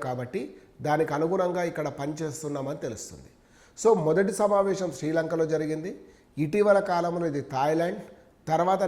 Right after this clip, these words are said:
నెక్స్ట్ సమావేశం వచ్చేసి ఏడవది, అంటే ఇప్పుడు ఆరవది ఏమో థాయిలాండ్లో జరిగితే ఏడవది వచ్చేసి మీకు బంగ్లాదేశ్లో నిర్వహించబోతున్నారన్నది చూసాం. So, ఈ సమావేశంలో దాదాపు వాళ్ళు ఇరవై ఒక్క ముఖ్యమైన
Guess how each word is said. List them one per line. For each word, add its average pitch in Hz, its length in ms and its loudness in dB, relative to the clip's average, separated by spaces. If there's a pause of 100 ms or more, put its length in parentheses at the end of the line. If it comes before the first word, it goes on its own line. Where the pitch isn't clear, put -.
(100)
నెక్స్ట్ 160 220 -2 (140)
సమావేశం 170 600 0
వచ్చేసి 147 420 -4 (720)
ఏడవది, 160 360 6
అంటే 147 140 0
ఇప్పుడు 143 220 2
ఆరవది 170 320 6
ఏమో 160 180 2
థాయిలాండ్లో 151 500 2
జరిగితే 147 280 -2 (100)
ఏడవది 151 320 0
వచ్చేసి 135 320 -10
మీకు 135 240 -6
బంగ్లాదేశ్లో 147 680 -2
నిర్వహించబోతున్నారన్నది 131 1080 -8
చూసాం. - 260 -14 (680)
So, 220 100 8 (320)
ఈ - 20 2 (180)
సమావేశంలో 180 680 0 (140)
దాదాపు 160 460 2
వాళ్ళు 139 260 0 (600)
ఇరవై 185 280 8
ఒక్క 185 120 -2 (120)
ముఖ్యమైన 180 460 0